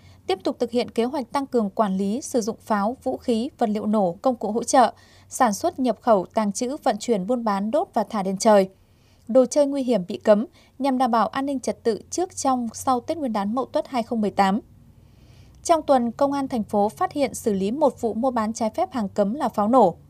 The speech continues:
Khoảng mười ba giờ ngày tám tháng hai, tại khu vực tổ hai ba, phường Túc Duyên, Công an thành phố bắt quả tang Lê Anh Tuấn, sinh năm một nghìn chín trăm chín mươi bảy, thường trú tại xã Cây Thị, huyện Đồng Hỷ, về hành vi mua bán trái phép hàng cấm.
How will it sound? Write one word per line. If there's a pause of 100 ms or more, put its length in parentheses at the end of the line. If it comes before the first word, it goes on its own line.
(500)
Khoảng
mười
ba
giờ
ngày
tám
tháng
hai, (220)
tại
khu
vực
tổ
hai
ba,
phường
Túc
Duyên, (340)
Công
an
thành
phố
bắt
quả
tang
Lê
Anh
Tuấn,
sinh
năm
một
nghìn
chín
trăm
chín
mươi
bảy, (340)
thường
trú
tại
xã
Cây
Thị,
huyện
Đồng
Hỷ, (340)
về
hành
vi
mua
bán
trái
phép
hàng
cấm.